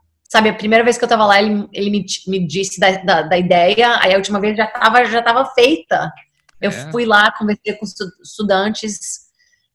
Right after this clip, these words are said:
Speaker 1: ahn, então é muito legal, meu, é muito legal ver todo mundo fazer tudo que eles sonhavam, sabe?
Speaker 2: Sim.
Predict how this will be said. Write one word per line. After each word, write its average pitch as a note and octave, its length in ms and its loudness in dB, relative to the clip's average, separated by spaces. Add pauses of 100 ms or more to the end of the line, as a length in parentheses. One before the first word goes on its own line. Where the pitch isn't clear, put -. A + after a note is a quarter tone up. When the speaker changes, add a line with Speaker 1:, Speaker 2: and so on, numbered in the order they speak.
Speaker 1:
ahn, F3+ 600 -2 (380)
então A#3+ 360 -2
é C4 60 -2
muito B3+ 400 -8
legal, F#3+ 320 0
meu, F3 200 -4
é F3 120 -4
muito G#3+ 380 -6
legal F3+ 280 -2
ver F#3+ 140 -4
todo G3+ 260 -4
mundo G3 600 -4 (400)
fazer F#3+ 280 0
tudo G#3+ 200 -4
que G#3+ 80 -6
eles G3+ 160 -4
sonhavam, F#3+ 720 -2
sabe? F3 640 -6 (120)
Speaker 2:
Sim. C#3+ 420 -18